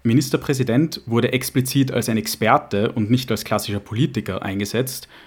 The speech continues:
und er war auch parteiloser. Gleichzeitig war er aber kein Unbekannter, sondern er ist Wirtschaftswissenschaftler und war der Weltöffentlichkeit von zweitausendelf bis zweitausendneunzehn als Chef der E Z B, der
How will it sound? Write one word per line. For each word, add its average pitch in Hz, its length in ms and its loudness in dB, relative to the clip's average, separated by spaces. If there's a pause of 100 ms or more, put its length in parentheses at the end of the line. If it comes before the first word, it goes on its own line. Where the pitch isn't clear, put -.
(160)
und 120 220 6
er 110 100 2
war 104 100 4
auch 101 100 -2
parteiloser. 90 760 -2 (640)
Gleichzeitig 127 480 2
war 107 180 2
er 123 60 6
aber 117 140 4
kein 110 120 2
Unbekannter, 135 640 2
sondern 110 640 2
er 104 240 -2
ist 98 220 -4
Wirtschaftswissenschaftler 131 1160 -2
und 110 160 0
war 113 400 0 (320)
der 98 140 -2
Weltöffentlichkeit 107 760 -2
von 104 200 -4
zweitausendelf 107 680 -2
bis 127 160 0
zweitausendneunzehn 101 680 -2
als 101 240 -4
Chef - 260 -4
der - 140 -4
E 104 80 -4
Z - 220 -8
B, 95 260 -6 (320)
der 98 160 -2